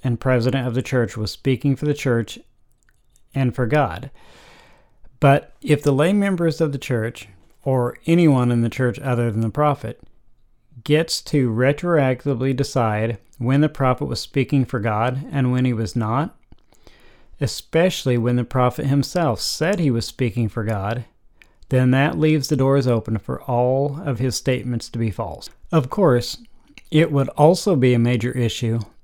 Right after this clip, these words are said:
if a prophet retroactively corrected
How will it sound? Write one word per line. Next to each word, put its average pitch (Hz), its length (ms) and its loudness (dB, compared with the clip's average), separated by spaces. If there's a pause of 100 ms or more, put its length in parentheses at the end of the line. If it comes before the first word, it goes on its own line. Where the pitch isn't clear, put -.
(140)
if 143 260 2
a 117 80 -2
prophet 170 500 0
retroactively 117 1200 -2
corrected 113 640 -2